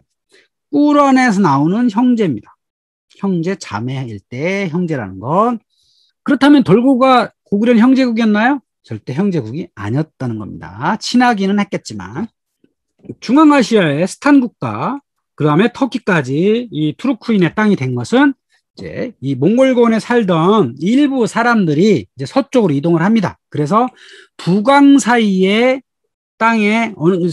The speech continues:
이제 흩어져 살고 있었죠. 그러다가 이 두 강 사이에서 사실은 다 먹고 살 수가 없잖아요.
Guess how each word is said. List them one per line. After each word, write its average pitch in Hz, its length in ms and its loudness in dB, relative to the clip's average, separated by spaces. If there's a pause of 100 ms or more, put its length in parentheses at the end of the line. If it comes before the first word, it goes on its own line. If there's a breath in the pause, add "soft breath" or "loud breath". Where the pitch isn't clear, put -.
(100)
이제 156 180 -4
흩어져 208 360 -4
살고 220 320 -2
있었죠. 175 400 -6 (1300 soft breath)
그러다가 220 640 2 (340)
이 247 320 4
두 180 140 -4
강 269 220 4
사이에서 175 1040 0
사실은 233 320 -4
다 - 180 -4
먹고 170 200 0
살 208 120 2
수가 - 180 -8
없잖아요. 139 380 -4